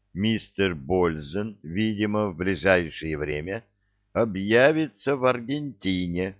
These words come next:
скорее всего, в провинции Мисионес, на границе с Бразилией.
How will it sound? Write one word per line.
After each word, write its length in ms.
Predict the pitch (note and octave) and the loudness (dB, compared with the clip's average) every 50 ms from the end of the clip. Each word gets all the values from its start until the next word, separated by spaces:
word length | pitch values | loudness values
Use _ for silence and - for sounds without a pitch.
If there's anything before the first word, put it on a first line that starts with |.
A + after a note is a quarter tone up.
| _ _ _ _ _ _ _ _ _ _ _ _ _ _ | _ _ _ _ _ _ _ _ _ _ _ _ _ _
скорее 800 | - - - - - G2+ G2 G2 G2 F#2+ F#2 F#2 F#2 F#2 F2+ E2+ D#2 | -18 -16 -10 2 4 6 6 6 6 6 4 4 4 4 4 2 -2
всего, 440 | - - - F#2+ F#2 G2+ A#2 A2+ F#2+ | -4 -2 -2 0 2 4 2 2 2
в 100 | - - | -2 -4
провинции 800 | - E2 E2 E2+ F2+ F2+ F2+ F2 - - E2+ F2+ F2+ E2+ - _ _ _ _ _ | -2 0 0 0 0 -2 -4 -6 -6 -4 -2 -2 -2 -2 -4 _ _ _ _ _
Мисионес, 920 | F2 F#2+ F#2+ D#2 - F2+ G2 F#2+ F2+ E2+ E2 D2+ C#2 C2+ C2 - - - - _ _ _ _ _ _ _ _ _ | -4 -4 -4 -2 0 2 4 6 6 6 4 2 0 -4 -8 -12 -16 -20 -20 _ _ _ _ _ _ _ _ _
на 140 | - A#2 B2+ | -4 -2 0
границе 480 | B2 B2 B2 B2+ B2 G#2 F2+ - F2 F2 | 2 4 2 2 2 0 -2 -4 -4 -4
с 100 | D#2+ D#2 | -4 -4
Бразилией. 840 | D2 F2+ F#2+ G#2 G#2 E2+ E2 F2 D2 A#1 A#1+ B1+ B1 A#1 A#1 - | -2 0 0 0 0 -2 -4 -8 -10 -8 -10 -10 -10 -10 -12 -14